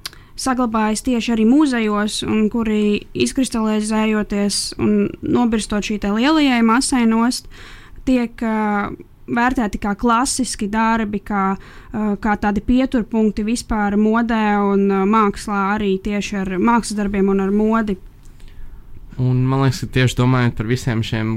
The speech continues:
Speaker 2: kontekstiem, gan mākslā, gan modē, savā ziņā pastāvēs, kas pārvērtīsies, jo, ja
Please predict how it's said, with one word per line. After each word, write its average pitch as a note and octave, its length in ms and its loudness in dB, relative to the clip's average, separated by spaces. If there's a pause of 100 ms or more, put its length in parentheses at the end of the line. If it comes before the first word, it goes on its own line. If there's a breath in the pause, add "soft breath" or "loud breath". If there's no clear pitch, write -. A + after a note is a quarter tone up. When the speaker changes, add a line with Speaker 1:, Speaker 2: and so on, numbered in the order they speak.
Speaker 2:
kontekstiem, C3+ 960 -2
gan A2 160 -6
mākslā, A#2+ 640 -4 (100)
gan A2 140 2
modē, C#3 480 2 (460 loud breath)
savā B2 260 -2
ziņā B2+ 320 2
pastāvēs, B2 640 -2
kas - 200 -16
pārvērtīsies, D3 840 -2
jo, B2 140 2
ja B2 200 2